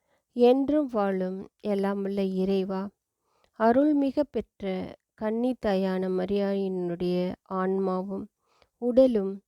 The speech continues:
தூய ஆவியாரின் கருணையால் உம்முடைய திருமகனுக்கு உகந்த தூய பீடமாயிருக்க ஏற்கனவே நியமித்தருளினீரே. அந்த புனித தாயை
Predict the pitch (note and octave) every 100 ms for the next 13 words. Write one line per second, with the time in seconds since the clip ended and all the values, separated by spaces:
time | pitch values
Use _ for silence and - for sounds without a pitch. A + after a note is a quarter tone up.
0 | _ _ _ _ - C#4+ D4 C#4+ A3 G#3+
1 | A3 A3 G3+ F#3+ F#3+ F#3 - G3+ G3+ G#3
2 | G3+ G3 G3+ G#3 _ _ _ _ - B3
3 | B3+ A#3+ A#3+ - B3+ C#4+ C#4+ B3 A3 G#3
4 | F#3+ G#3 G3 F#3+ - G#3+ G#3 B3 B3+ A#3+
5 | G3+ G3+ - _ _ _ _ - B3+ C4+
6 | A#3+ G3 F#3+ - _ A3 A3+ A3 A3 A3
7 | G#3+ F#3 F3+ - G3 G3 F#3+ _ _ _
8 | _ _ A3 A#3 B3 - B3+ A#3 G#3 G3
9 | F#3+ F#3+ G3 - _ _ _ _ _ -
10 | A#3 A#3+ A#3+ A#3+ - G3 F#3+ F#3+ F#3+ F#3
11 | F#3 F#3 F#3+ G3 _ _ _ _ _ _
12 | A#3+ B3 B3 C#4 C#4 C#4+ C4 - G#3 G3+
13 | G#3+ G#3+ G#3